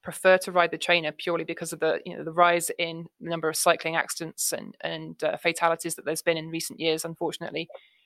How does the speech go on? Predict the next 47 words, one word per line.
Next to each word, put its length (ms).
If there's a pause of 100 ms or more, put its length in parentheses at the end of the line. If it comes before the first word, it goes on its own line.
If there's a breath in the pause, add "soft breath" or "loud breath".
(160 soft breath)
Um, 500
so, 140 (180)
so 200 (1000)
where 240
do 80
you 80
guys 180
stand 280
on 160
that? 200
Is 100
that 140
something, 500 (180)
you 160
know, 80 (240)
especially 440
when 100
you've 140
got 120
a 40
specific 420
session 580
that 100
you're 100
trying 200
to 60
hit, 240 (840)
is 100
it 100
something 280
that 100
you 220
advocate, 500 (140)
you 100
know, 100
your 180
athletes 380
doing 460
and, 420 (440)
you 140
know, 100
hit, 240 (240)
riding 320
on, 160 (160)
riding 260
the 60
trainer 340